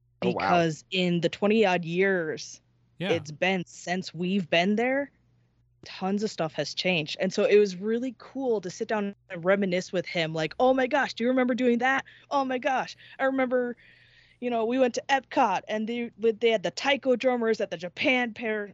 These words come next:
Speaker 2: like, pavilion. It was awesome. Oh my gosh, I remember that."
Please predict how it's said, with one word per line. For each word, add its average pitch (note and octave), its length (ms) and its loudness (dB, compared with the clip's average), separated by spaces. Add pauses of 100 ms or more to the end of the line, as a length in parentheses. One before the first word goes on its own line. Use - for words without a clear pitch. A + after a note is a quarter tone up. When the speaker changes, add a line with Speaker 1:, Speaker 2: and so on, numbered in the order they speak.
(120)
Speaker 2:
like, G3+ 260 -4
pavilion. F#3+ 540 2
It A#3+ 80 -2
was G#3 140 0 (100)
awesome. G#3+ 640 0
Oh D4 140 4
my C4 100 -2
gosh, A#3+ 340 -2
I G#3+ 40 -6
remember B3 400 -4
that." F#3 340 -2